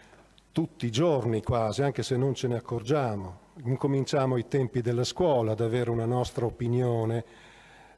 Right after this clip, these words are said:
costruiscono la nostra opinione circa le popolazioni barbari, circa queste figure assatanate e terrificanti che calano dal nord dell'Europa e dall'est dell'Europa per,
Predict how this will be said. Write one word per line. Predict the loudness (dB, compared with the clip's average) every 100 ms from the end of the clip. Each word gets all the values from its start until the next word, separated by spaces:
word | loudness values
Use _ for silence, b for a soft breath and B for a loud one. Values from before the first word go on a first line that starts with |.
| -20 -20 -20
costruiscono | -4 -4 -2 -2 0 -2 -2 -2 0
la |
nostra | 0 -2 -2 -4
opinione | -2 0 0 0 -2
circa | -2 -2 -2 -4 -6 -6 -6
le | -8
popolazioni | -10 -8 -6 -6 -6 -4 -2
barbari, | 0 2 0 -2 -8 -8
circa | -8 -6 -6
queste | -6 -6 -8 B B B B
figure | -10 -8 -2 0 2 2 0 0 -6 -14
assatanate | -10 -4 -2 -2 0 0 2 0 -2 -2 -2 -4
e | -4 -8 -4
terrificanti | -2 -2 -4 -2 0 0 -2 -6
che | -6
calano | -2 -2 0 0 -2
dal | -2 -4
nord | -2 -2 -4
dell'Europa | -4 -4 -4 -2 -2 -2 -2 -4
e |
dall'est | -4 -2 -2 -2
dell'Europa | -4 -4 -2 -2 -2 -4 -8
per, | -6 -6 -6